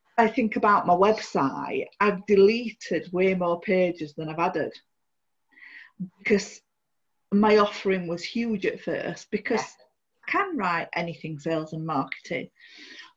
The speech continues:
Speaker 1: But actually, as the business has progressed,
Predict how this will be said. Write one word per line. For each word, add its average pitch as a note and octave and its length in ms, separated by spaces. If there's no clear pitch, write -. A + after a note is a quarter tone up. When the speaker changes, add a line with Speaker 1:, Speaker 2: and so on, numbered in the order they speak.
Speaker 1:
But A#3+ 120
actually, C#4 500
as B3 120
the A3 120
business A3+ 420
has G#3+ 160
progressed, - 1200